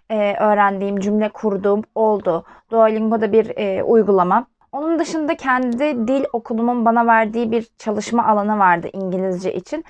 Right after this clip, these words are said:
Onu çok kullanmadım. İlk başlarda kullanıyordum ama daha sonra beni sarmadı, mantıklı bulmadım ve, e, kendi yöntemlerimle devam ettim. Ne yaptım? İngilizce kitap okumayı çok severim ben. E, A bir seviyesinde kitaplardan başladım. Şu an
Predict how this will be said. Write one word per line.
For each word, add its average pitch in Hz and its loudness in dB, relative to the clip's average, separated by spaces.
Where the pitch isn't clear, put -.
Onu 311 -4
çok 311 -4
kullanmadım. 254 0
İlk 220 -4
başlarda 240 -2
kullanıyordum 240 -4
ama 254 -4
daha 233 4
sonra 220 -2
beni 226 -2
sarmadı, 208 -2
mantıklı 196 -6
bulmadım 202 -4
ve, 254 -2
e, 202 0
kendi 214 -2
yöntemlerimle 196 0
devam 175 -2
ettim. 233 -10
Ne 294 0
yaptım? 311 0
İngilizce 269 0
kitap 277 -8
okumayı 233 -2
çok 233 -6
severim 175 0
ben. 214 -2
E, 202 0
A 233 4
bir 247 4
seviyesinde 226 0
kitaplardan 220 -2
başladım. 214 -4
Şu 233 -4
an 233 2